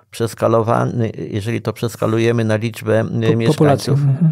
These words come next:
Speaker 1: populacji,
Speaker 2: Mhm.
Speaker 1: jesteśmy najlepsi. No, ale w-, efekt jest taki, że w Polsce trudno dostać, e, programistę, zwłaszcza jak się jest na uczelni. Ja mówię, ja nie mam nic przeciwko temu, że mój programista będzie więcej zarabiał, więcej,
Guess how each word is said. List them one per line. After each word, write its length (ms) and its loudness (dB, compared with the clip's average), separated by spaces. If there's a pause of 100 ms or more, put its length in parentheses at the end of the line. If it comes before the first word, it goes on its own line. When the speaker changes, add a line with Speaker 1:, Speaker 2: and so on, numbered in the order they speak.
(100)
Speaker 1:
populacji, 560 -4
Speaker 2:
Mhm. 300 0
Speaker 1:
jesteśmy 360 2
najlepsi. 600 -4 (800)
No, 280 -2
ale 520 0 (120)
w-, 220 -12
efekt 300 -2
jest 180 -4
taki, 260 -2
że 140 -2
w 40 -6
Polsce 380 -2
trudno 320 -2
dostać, 480 -2
e, 380 2
programistę, 800 0
zwłaszcza 500 0 (440)
jak 180 -2
się 120 -2
jest 360 0
na 140 0
uczelni. 720 0 (480)
Ja 120 0
mówię, 160 0
ja 120 2
nie 160 -2
mam 180 0
nic 120 -4
przeciwko 480 -8
temu, 300 -2
że 80 -4
mój 140 -2
programista 640 -2
będzie 320 -2
więcej 320 0
zarabiał, 420 2
więcej, 500 -2